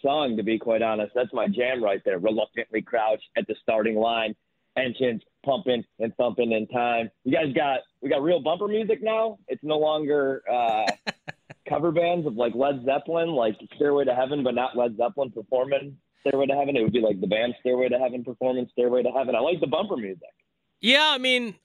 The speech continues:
Speaker 2: I didn't mind it at first. I know we weren't necessarily fans of it. Now it's like,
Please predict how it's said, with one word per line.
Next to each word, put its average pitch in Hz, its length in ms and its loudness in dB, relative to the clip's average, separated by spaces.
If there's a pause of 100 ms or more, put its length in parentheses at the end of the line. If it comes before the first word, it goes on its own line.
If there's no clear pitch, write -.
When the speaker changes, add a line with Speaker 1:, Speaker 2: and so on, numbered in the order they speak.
Speaker 2:
I 240 140 4
didn't 277 180 2
mind 220 380 2
it 220 420 2
at 165 160 2
first. 208 640 -2
I 165 100 -2
know 180 160 4
we 180 100 4
weren't 175 260 0
necessarily 160 480 0
fans 170 380 2
of 160 120 -2
it. 165 200 4
Now 160 360 2
it's 143 160 -2
like, 135 360 0